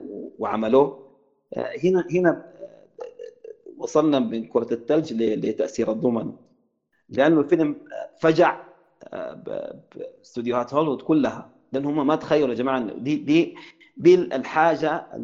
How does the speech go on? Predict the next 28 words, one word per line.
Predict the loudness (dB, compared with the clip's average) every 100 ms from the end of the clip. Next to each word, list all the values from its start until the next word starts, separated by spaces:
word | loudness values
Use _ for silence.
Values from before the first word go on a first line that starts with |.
| -10
اللي | -8 -4 -4
لو | -4 -4 -4 -8 0 2
قدر | 4 2 0
ما | -6 -4
أنت | -2 -2 -4 -6 -8 _ _ _
متعاطف | -12 -4 2 2 2 -6 -10
أو | -8
ما | -4 -4
متعاطف | -4 -2 0 0 -4 -10
أو | -8
متحيز | -8 -4 -2 -2 -2 -8 -10 _ -6
كوينتين | -4 -2 -2
تارانتينو، | -2 -2 -2 0 0 -4 -2
دي |
اللي | -2 0
بترفع | -2 -2
عليه | -2 0
ب-، | 0 -4 -8
ب-، | -8 -8 -10 -12
القبعة | -12 -8 -2 0 2 0
والبيرك. | -2 -6 -6 -8 -18 _ _ _ _ 0
إنه | 4 4
الزول | 4 2 4
ده | 2 2 -4 -6
كسيناريست | -4 2 4 4 2 -2 -8
بيعتبر | -6 0 0 0
سيناريست | -2 0 0 -4 -8 0
فائق | 0 0 -10